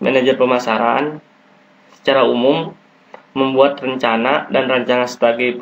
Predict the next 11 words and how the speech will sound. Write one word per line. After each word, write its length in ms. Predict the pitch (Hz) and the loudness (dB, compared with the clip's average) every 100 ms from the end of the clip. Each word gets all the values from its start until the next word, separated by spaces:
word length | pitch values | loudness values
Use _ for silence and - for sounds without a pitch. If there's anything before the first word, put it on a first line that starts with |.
| 120 - | -4 -4
strategi 720 | - - 139 127 - 123 131 127 | -14 -6 -2 0 2 0 0 0
pemasaran 720 | 127 117 - 104 120 147 147 - - | 0 0 -2 -2 -2 -4 -10 -20 -16
produksi 480 | - 131 127 123 156 | -6 -2 -2 0 -4
sesuai 480 | 156 131 - 131 139 | -2 -2 0 2 2
dengan 480 | 123 123 151 160 - _ _ | 2 0 -2 -6 -14 _ _
tren 320 | 139 156 160 | 0 0 0
pasar. 480 | 113 - 101 104 - _ _ _ _ _ _ _ _ _ _ _ _ _ _ - - _ _ - | -4 -4 -6 -8 -12 _ _ _ _ _ _ _ _ _ _ _ _ _ _ -20 -20 _ _ -4
Lalu 640 | 127 127 127 127 139 160 - | 0 2 4 4 4 4 2
ada 320 | 139 139 131 | 0 2 2
manajer 400 | 127 127 117 - | 2 0 0 0
pabrik. 480 | 117 117 120 135 | 0 0 -2 -4